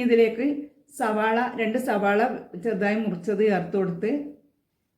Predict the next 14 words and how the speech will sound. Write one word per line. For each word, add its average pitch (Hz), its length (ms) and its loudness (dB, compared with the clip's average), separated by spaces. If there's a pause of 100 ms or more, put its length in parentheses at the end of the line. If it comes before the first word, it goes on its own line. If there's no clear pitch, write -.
(100)
ഇനി 247 180 2
ഇതൊന്ന് 277 280 4
ഇളക്കി 226 280 0
കൊടുത്തതിന് 214 440 -2
ശേഷം 226 280 -2 (1600)
അടച്ച് 208 360 -2
വെക്കാം. 190 340 0 (120)
ഒരു 233 180 4
മിനിറ്റ് 226 300 0 (100)
ഇത് 208 120 0 (240)
അടച്ച് 190 340 -4
വെച്ച് - 240 -2
കഴിഞ്ഞാൽ 190 340 0 (1000)
ഇതിലേക്ക് 226 300 4